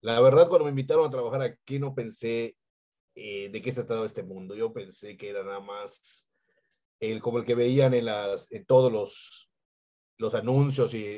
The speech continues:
en la, en las caricaturas y en la burla de que el ases-, asesor de seguro con su, con su maleta y, y tocando la puerta y todo el mundo pateándolo.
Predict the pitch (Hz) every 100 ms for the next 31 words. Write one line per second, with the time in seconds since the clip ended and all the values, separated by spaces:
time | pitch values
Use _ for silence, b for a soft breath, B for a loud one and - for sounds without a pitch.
0 | 104 104 104 107 98 101 101 - - 135
1 | 123 107 107 104 117 127 127 113 104 98
2 | - _ _ 98 110 127 - 104 117 147
3 | 127 123 139 117 110 101 - 110 110 107
4 | 110 127 135 135 104 95 _ _ _ _
5 | - 113 123 - 139 139 113 - 127 131
6 | 123 131 120 131 123 107 98 117 139 135
7 | 104